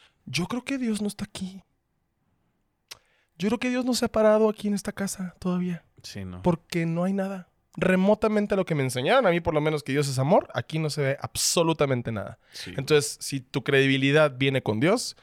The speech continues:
Speaker 1: quítalo de la lista porque no te vamos a creer. Entonces,
Speaker 2: Claro.
Speaker 1: entre menos te creamos, más ridículo, más ridícula te va a salir en redes. Y eso a mí me da gusto, que la gente los pendejee porque diga, "Pues sí, son pendejos".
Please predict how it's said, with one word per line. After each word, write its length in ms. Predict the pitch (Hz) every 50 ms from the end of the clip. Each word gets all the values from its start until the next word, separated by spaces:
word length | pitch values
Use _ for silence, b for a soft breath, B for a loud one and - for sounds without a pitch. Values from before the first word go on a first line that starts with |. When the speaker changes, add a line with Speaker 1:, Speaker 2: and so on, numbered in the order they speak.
| b b b b b b b b
Speaker 1:
quítalo 360 | 143 131 - 143 139 135 139
de 40 | 139
la 120 | 147 156
lista 280 | 170 175 165 - - 196
porque 200 | - 175 - 139
no 80 | 127 120
te 100 | - 120
vamos 220 | 117 120 117 120
a 60 | 117
creer. 420 | - 117 120 135 151 160 - - _ _ _ _ _ _ _ _ _ _ _ _ _ _ _ _ -
Entonces, 300 | 143 131 135 139 139 101 95
Speaker 2:
Claro. 80 | 95 110
Speaker 1:
entre 240 | 151 147 139 143 147
menos 260 | 151 165 175 196 180
te 100 | - 185
creamos, 500 | - 170 175 170 165 165 165 165 160 -
más 200 | - 143 143 143
ridículo, 480 | 156 156 156 151 139 - 151 147 147 143
más 160 | 139 135 127
ridícula 420 | 135 143 143 135 - - 135 131
te 120 | 123 - 120
va 80 | 120
a 20 | 113
salir 260 | - 123 120 120 117
en 140 | 113 117 110
redes. 500 | - 113 113 117 120 117 - - - - -
Y 100 | 131 135
eso 120 | 151 190
a 20 |
mí 80 | 190 185
me 100 | 156 127
da 80 | 113 110
gusto, 500 | 113 135 147 - - - - - - -
que 80 | - 139
la 80 | 127 117
gente 240 | 131 127 123 151
los 140 | 147 151 - -
pendejee 580 | - 110 107 101 113 - - 127 120 123 123
porque 220 | - 117 - - 110
diga, 240 | 110 113 113 104
"Pues 180 | - - - -
sí, 180 | - 185 185 185
son 160 | - - 135 131
pendejos". 580 | - 110 117 170 151 - - - - - -